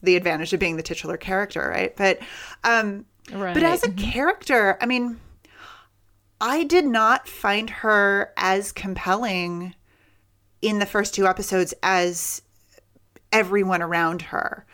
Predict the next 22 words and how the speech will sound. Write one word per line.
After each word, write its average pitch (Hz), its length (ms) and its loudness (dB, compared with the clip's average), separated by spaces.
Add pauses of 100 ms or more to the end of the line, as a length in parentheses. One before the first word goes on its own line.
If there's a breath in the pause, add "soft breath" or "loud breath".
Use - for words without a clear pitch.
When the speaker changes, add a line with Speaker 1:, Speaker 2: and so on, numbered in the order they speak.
(320 loud breath)
Speaker 1:
Um, 196 440 0 (320)
I 277 120 2
like 247 400 0
Speaker 2:
Yeah. 208 200 2
Speaker 1:
that 180 120 0
she's 226 260 -6
not 214 240 0
especially 190 580 -4
afraid. 180 760 0 (560 loud breath)
I 233 120 4
like 226 380 0
that - 140 0
she's 254 280 -4
Speaker 2:
Mm-hmm. 233 100 -4
Speaker 1:
rejecting 214 720 -2
her 202 160 -2
identity 180 600 0
as 175 120 -6
the 190 100 -16
Slayer, 175 760 2 (760 loud breath)
not 240 680 2 (120)
because, 202 1080 -2